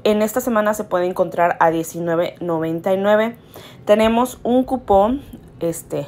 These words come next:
sí, agua de aromas, algo así. <laughs> Es, es un spray, diecinueve noventa y nueve. Tenemos un cupón de diez dólares en la compra de uno y otro de tres cincuenta en la compra de uno también. Claro que le vamos a dar clic al de mayor valor, que es el de diez dólares en la compra de uno, y lo vamos a estar agregando en el,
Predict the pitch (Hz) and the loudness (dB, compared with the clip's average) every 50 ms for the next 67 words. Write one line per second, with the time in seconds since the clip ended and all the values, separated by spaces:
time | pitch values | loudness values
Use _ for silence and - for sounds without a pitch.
0 | - - - - - - 196 175 165 170 175 180 175 165 151 143 - 143 147 160 | -12 -18 -20 -12 -6 0 4 6 6 6 6 4 4 4 2 2 0 -2 -4 -4
1 | 151 147 147 - 147 147 156 156 - - - 196 185 - - - 381 - - - | -6 -8 -8 -10 -10 -10 -8 -10 -10 -6 -6 -6 -6 -6 -10 -12 -12 -12 -12 -12
2 | - - - - - - - - - - - 196 196 - 214 214 202 190 - - | -14 -16 -16 -16 -14 -14 -12 -12 -14 -2 0 0 0 0 -2 -4 -4 -4 0 2
3 | 170 135 131 - - - - - - 180 185 185 220 214 208 220 233 240 233 220 | 2 2 2 0 -6 -16 -20 -8 -2 -2 0 0 2 2 2 2 2 0 -2 0
4 | 214 214 220 220 226 220 247 247 269 294 294 311 277 247 247 240 - 214 214 214 | 0 0 2 0 0 0 0 0 0 -2 -2 -2 -4 -4 -6 -2 2 2 2 2
5 | 208 196 185 185 185 190 190 190 190 185 196 196 190 196 202 - - - 175 170 | 0 0 2 4 4 4 6 6 4 4 6 4 2 0 -2 -2 -4 -4 0 0
6 | 165 156 - 175 175 175 202 208 202 208 202 208 208 208 214 208 185 180 175 180 | 0 0 0 -2 0 2 2 2 2 2 0 -2 -2 -2 -4 -2 -2 -4 -2 0
7 | 190 190 170 160 156 151 160 160 - 170 165 160 156 147 151 156 151 - - 151 | 2 2 2 2 0 -2 -6 -6 -6 -8 -4 -4 -4 -4 -4 -6 -6 -6 -6 -8
8 | 147 139 135 - 139 143 143 147 147 147 175 214 220 202 196 202 220 247 247 - | -8 -8 -8 -10 -12 -8 -6 -4 -2 -2 -2 -2 -2 -2 -2 -2 -4 -4 -8 -8
9 | - - - - - - - - - - 233 240 254 254 254 240 214 208 202 208 | -14 -18 -18 -18 -20 -20 -20 -14 0 4 4 4 4 2 2 2 4 4 2 2
10 | 214 220 190 190 185 185 - 214 208 196 - - - 165 165 165 165 160 156 156 | 2 2 4 4 4 2 -2 -4 -6 -2 0 2 2 4 4 4 2 2 0 0
11 | 156 170 165 170 180 175 170 180 190 214 240 233 233 - 175 170 170 185 165 156 | 2 2 2 4 2 2 2 2 2 0 0 -4 -2 -2 -2 -2 0 -4 -4 -4
12 | 160 160 151 156 165 175 180 180 175 170 160 165 165 160 165 170 - - - - | -4 -4 -4 -2 0 0 0 0 0 0 2 2 2 2 0 -2 -2 -8 -8 -8
13 | 202 202 185 180 - - 165 165 160 160 156 156 160 156 156 156 170 180 190 202 | -6 -4 -4 -6 -4 -4 -6 -4 -2 -2 -2 0 0 -2 0 -2 -2 -2 -4 -4
14 | - - - 220 233 226 220 196 185 196 196 196 - 170 - 180 165 170 175 170 | -4 -4 -6 -4 -2 0 2 2 2 0 -2 -6 -8 -8 -4 -2 -2 0 -2 -2
15 | 160 151 151 147 151 156 156 156 156 | -2 -4 -4 -6 -6 -6 -8 -8 -10